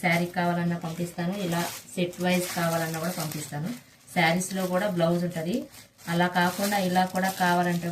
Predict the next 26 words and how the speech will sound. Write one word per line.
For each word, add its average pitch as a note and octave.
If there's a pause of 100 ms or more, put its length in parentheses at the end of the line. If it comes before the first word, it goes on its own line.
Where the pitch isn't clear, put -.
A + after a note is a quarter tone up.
కూడా E3+ (720)
only F#3+
శారీ F3+
అయితే G3 (120)
టూ F#3
థౌజండ్ F#3
ఫైవ్ E3+
హండ్రెడ్ D#3+
ఫ్రెండ్స్ F3+ (360)
ఫ్రీ F3+
షిప్పింగ్లో. E3 (720)
With F#3+
బ్లౌజ్తో F3+ (120)
అయితే F#3 (320)
టూ F#3+ (100)
థౌజండ్ F#3 (100)
ఎయిట్ F3+
హండ్రెడ్ F3+
ఫిఫ్టీ E3+
రూపీస్ D3+ (300)
ఫ్రీ F#3
షిప్పింగ్. D3 (1120)
నచ్చితే F#3
వెంటనే F#3
స్క్రీన్ F3
షాట్ E3+